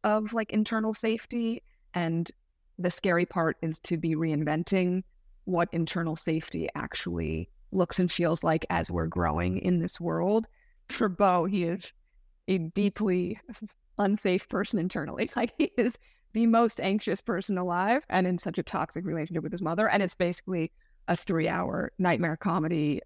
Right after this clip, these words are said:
uh, in which he's trying to get home to his mother, um, and is faced with, like, one thousand misadventures.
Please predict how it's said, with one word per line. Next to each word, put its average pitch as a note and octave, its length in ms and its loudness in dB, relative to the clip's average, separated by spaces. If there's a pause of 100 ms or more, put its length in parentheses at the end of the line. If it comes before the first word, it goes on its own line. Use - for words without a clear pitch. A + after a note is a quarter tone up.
uh, - 300 0
in F3+ 140 -2
which E3 220 -4
he's E3 200 -4
trying F3 500 0
to - 60 -8
get F3 140 -2
home E3 420 -6 (500)
to G3 160 2
his F3+ 200 0
mother, D#3 560 0
um, - 380 -4
and F3 100 0
is D#3 140 -2
faced B2 280 0
with, A#2+ 100 -4
like, C#3+ 200 -2
one D#3+ 300 0
thousand D3+ 680 -2 (100)
misadventures. - 840 -4